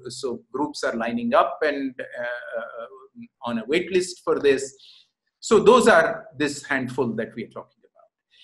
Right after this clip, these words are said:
In the clinical trials, the first stage of clinical trial is to take relatively small numbers of people, certainly less than thirty, usually about a dozen or so. Um,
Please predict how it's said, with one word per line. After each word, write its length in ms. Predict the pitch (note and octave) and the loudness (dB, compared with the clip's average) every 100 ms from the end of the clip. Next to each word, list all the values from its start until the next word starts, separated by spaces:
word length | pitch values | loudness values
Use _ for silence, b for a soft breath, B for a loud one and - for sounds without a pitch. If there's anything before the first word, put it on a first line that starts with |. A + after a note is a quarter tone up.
| b G3+ | b 2
In 200 | C4 E4 | 4 4
the 100 | D#4+ | 2
clinical 380 | A#3+ F3 D3+ | 2 2 -2
trials, 840 | A2+ A2 F#2 - D2 F#3+ - - _ _ _ _ _ _ _ _ _ _ _ - | -6 -6 -8 -10 -14 -16 -18 -20 _ _ _ _ _ _ _ _ _ _ _ -6
the 80 | |
first 520 | C3+ - C#4 F4+ - - | -4 4 4 4 -2 -10
stage 440 | - - G#3+ A#3 | -8 -2 -2 0
of 160 | A#3+ - | -2 -2
clinical 340 | F#3 E3 C3+ | -4 -4 -8
trial 520 | A#2+ G2+ F#2 A#2+ D3 - | -6 -4 -4 -6 -10 -8
is 200 | F#3 F#3+ | -8 -6
to 120 | A3 | -6
take 240 | G#3+ A3+ G#3+ | -4 -4 -2
relatively 600 | B2+ F3+ A3 C4 C#4+ F4 | -2 -2 -2 -4 -2 -4
small 360 | - D#3 C3+ | -4 -4 -2
numbers 400 | D3+ C#3+ C#3+ C3+ | -2 -4 -4 -6
of 160 | C#3+ - | -10 -10
people, 260 | B2 A#2 G#2 - _ _ | -8 -8 -10 -18 _ _
certainly 760 | - - E3+ G3 C4 B3 G#3 F3 | -20 -4 2 2 4 0 2 2
less 840 | D3+ C3+ - - - - - - C3+ | 2 0 -6 -14 -16 -16 -18 -16 -6
than 400 | C3 B2 A#2 A2+ | -4 0 -2 -2
thirty, 280 | G#2 - A3 | -8 -6 -6
usually 840 | A3 E3 A3+ A3+ A3 G#3+ G3 F#3 | -4 0 0 2 0 0 2 2
about 360 | D3+ C#3+ C#3+ C#3+ | 4 4 4 0
a 60 | |
dozen 320 | A#2 A2 G#2+ G2 | -4 -4 -8 -14
or 120 | F#2 | -18
so. 520 | - F#2 A2+ A#3 - b b b b b _ | -16 -12 -8 -8 -10 b b b b b _
Um, 580 | D3+ C#3+ C#3+ C#3+ D3 - | 2 4 4 0 -10 -16